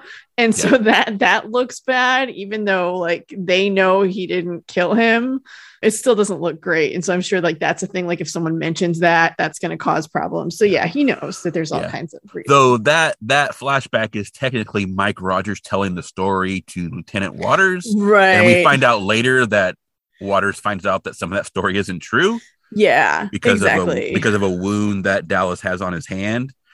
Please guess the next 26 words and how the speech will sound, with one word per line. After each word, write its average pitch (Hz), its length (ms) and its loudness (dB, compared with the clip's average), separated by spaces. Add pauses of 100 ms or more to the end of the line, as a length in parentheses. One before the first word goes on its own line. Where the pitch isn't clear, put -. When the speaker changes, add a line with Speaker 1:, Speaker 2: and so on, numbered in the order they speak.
(280)
Speaker 2:
And 87 240 -2
so, 82 600 -4
yeah, 87 220 -10
so, 71 360 -8 (260)
yeah, 82 140 -12
we 92 100 -12
got - 140 -4
some 65 300 -10 (180)
highly 82 460 -6
<laughs> - 0 -
unreliable 85 720 -8
narrators. 110 600 -6 (160)
Speaker 1:
Mm-hmm. 165 640 -4
Speaker 2:
Anyway. 156 220 -8 (460)
And 117 100 2
on 110 160 6
top 113 220 2
of 101 80 2
it 78 80 -6
being 87 180 -4
a 76 60 -10 (240)
based 82 320 -8
on 73 340 -12 (160)
kind - 180 -16
of 62 120 -16
thing. - 280 -16